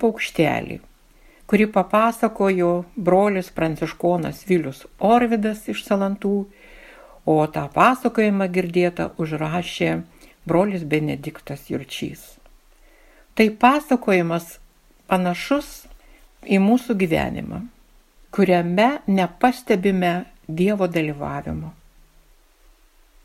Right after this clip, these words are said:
Pasakojama, kad kartą augo labai gražus ir stiprus medis, kurio šešėlyje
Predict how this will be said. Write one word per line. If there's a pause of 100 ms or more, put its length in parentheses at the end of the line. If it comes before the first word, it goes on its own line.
(340)
Pasakojama,
kad
kartą
augo (180)
labai
gražus
ir
stiprus
medis, (920)
kurio
šešėlyje